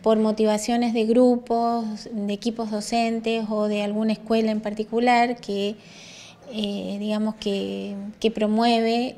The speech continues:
una determinada actividad. Lo que queremos es justamente establecer un, una agenda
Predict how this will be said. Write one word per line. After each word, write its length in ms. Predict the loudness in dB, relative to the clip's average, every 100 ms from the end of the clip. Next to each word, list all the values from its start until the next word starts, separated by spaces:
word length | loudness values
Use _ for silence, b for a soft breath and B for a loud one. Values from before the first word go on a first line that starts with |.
| -6
una 400 | -2 0 0 -2
determinada 540 | -2 -2 -2 -2 -4
actividad. 400 | -6 -6 -6 -6
Lo 100 | -4
que 100 | -4
queremos 600 | 0 0 0 0 -2 -4 -10
es 120 | -10
justamente 760 | -8 -4 -2 -2 0 0 -2 B B B -6
establecer 600 | -2 2 2 2 2 0
un, 420 | 2 2 2 0 0
una 180 | 0 0
agenda 840 | 2 2 4 2 0 -2 -6